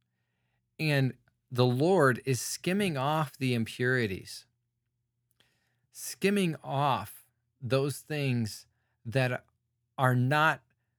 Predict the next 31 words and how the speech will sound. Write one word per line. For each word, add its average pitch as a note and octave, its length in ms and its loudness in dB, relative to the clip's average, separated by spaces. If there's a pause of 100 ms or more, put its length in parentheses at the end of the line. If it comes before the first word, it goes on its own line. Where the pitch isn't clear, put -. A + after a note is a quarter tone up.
(160)
like C3+ 400 0
Christ B2+ 800 -2 (200)
so - 180 0
that C3+ 200 0
you C#3+ 120 -2
can C3 180 0
become A#2+ 640 -2 (180)
more A#2 560 0 (220)
like A2+ 260 -2
Christ. - 640 -6 (3750)
When F3 240 2
you F#3 100 0
face C#3+ 320 -4
tribulations, A#2 1000 -4 (1600)
we're D3+ 80 -2
not F#3 360 -2
boasting C#3 500 2
in A#2 140 2
them A#2 260 2
because, A#2+ 460 -4
"Oh, D#3+ 220 2
this C3+ 200 -2
tribulation C3 880 0
means C#3 280 0
that A2+ 220 -4
God B2+ 260 -2
loves B2 340 0
me A#2+ 120 0
so A2 240 0
much A2 380 0
and, G#2+ 180 -2